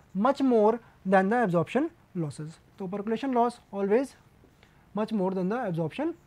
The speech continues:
losses। So with this we come to an end of the losses and also a few topics on the water, uh, logging।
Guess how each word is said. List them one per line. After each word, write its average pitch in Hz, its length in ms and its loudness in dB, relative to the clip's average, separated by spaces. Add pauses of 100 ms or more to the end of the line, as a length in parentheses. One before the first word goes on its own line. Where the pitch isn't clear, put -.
(200)
losses। 165 440 -12 (2000)
So 262 140 4
with 247 120 6
this 277 200 4
we 262 360 8 (140)
come 226 180 0
to 240 80 4
an 226 80 2
end 254 300 2 (100)
of 180 100 -2
the 175 80 4
losses 180 400 4 (340)
and 196 260 4
also 208 500 -2
a 180 80 -4
few 233 160 2
topics 196 360 2
on 175 140 2
the 226 140 2 (440)
water, 165 280 -2 (540)
uh, 165 340 -6
logging। 156 260 2